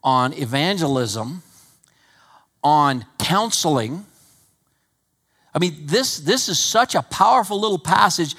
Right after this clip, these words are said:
You need to memorize that. Everyone must be, as a believer, if you're a beloved brother to James, you belong to Jesus Christ,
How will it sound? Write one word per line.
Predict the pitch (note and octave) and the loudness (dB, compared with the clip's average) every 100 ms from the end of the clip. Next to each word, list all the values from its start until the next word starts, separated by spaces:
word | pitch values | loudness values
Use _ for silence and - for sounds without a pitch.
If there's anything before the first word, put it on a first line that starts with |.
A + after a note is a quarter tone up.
| - | -14
You | - G#3 | -6 -2
need | C#4 | 0
to | G3+ | 2
memorize | D3 D#3+ G3 F3+ C3 A2+ G#2+ F2+ | 2 4 4 4 4 2 0 -4
that. | G#2 F2+ - _ _ _ _ _ _ _ _ _ _ _ _ _ _ _ _ _ _ _ _ _ _ _ _ | -4 -6 -12 _ _ _ _ _ _ _ _ _ _ _ _ _ _ _ _ _ _ _ _ _ _ _ _
Everyone | G#3 C#4+ C#4+ C#4+ B3 G#3+ C3 G#2+ _ _ _ _ _ - | 2 4 4 4 6 6 4 -2 _ _ _ _ _ -20
must | - A3+ A#3+ - F3+ | 2 6 6 4 -4
be, | A3+ C#3+ G#2+ - - | -2 -2 -4 -12 4
as | F#3 G#3+ | 4 4
a | |
believer, | A3+ A#3 B3+ G#3 D#3 | 2 2 2 2 0
if | C3 | 0
you're | A#3+ B3 | 2 2
a | |
beloved | D3 E3 F#3+ A3+ A3 D#3 | 4 4 6 6 4 0
brother | D#3+ A3 F#3+ F3 | 4 6 4 0
to | D3+ | -2
James, | C3 G#3 F3 C#3+ B2 | -2 0 2 0 -2
you | B3+ | -4
belong | G#3 F3 F#3 B3+ | -2 2 4 4
to | A#3+ | 0
Jesus | F#3 A3 A3 G#3+ - | -4 -4 -4 -6 -4
Christ, | - D#3+ B2+ C#3 | 2 4 4 0